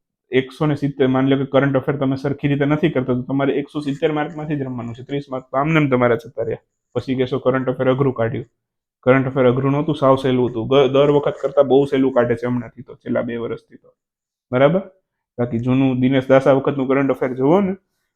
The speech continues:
બરાબર? તો સોતરા નીકળી જાય એવું કરંટ અફેર હોય છે, બરાબર? તો આ વખતનું કરંટ અફેર બહુ જ ઇઝી હતું હો. સાવ જો લેક્ચર રેગ્યુલર ભર્યા હોય ને તો બધા ક્વેશ્ચન આવડે એવા હતા આ વખતે,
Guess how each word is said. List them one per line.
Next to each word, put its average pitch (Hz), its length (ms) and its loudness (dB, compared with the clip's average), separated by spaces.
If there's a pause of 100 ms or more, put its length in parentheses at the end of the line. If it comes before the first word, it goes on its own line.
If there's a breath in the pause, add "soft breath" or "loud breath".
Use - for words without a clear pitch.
(140)
બરાબર? 156 280 2
તો 202 200 -10
સોતરા 139 340 2
નીકળી 123 320 0
જાય 110 180 -4 (180)
એવું 127 220 -2
કરંટ 120 240 -2
અફેર 113 180 -8
હોય 110 180 -2
છે, 107 140 -18 (580)
બરાબર? 147 300 0 (720)
તો 104 40 -2
આ 113 100 2
વખતનું 127 360 -4
કરંટ 131 240 -2
અફેર 127 180 -2
બહુ 123 260 4
જ 143 60 4
ઇઝી 127 320 0
હતું 127 180 -2
હો. 233 80 -2 (1300)
સાવ 120 180 4 (380)
જો 131 120 2
લેક્ચર 127 320 0
રેગ્યુલર 131 380 0
ભર્યા 127 280 -2
હોય 170 140 2
ને 151 140 -4
તો - 600 -18
બધા 127 260 -2
ક્વેશ્ચન 120 340 -6
આવડે 113 220 -2
એવા 113 140 -2
હતા 113 180 -8
આ - 20 -6
વખતે, - 280 -12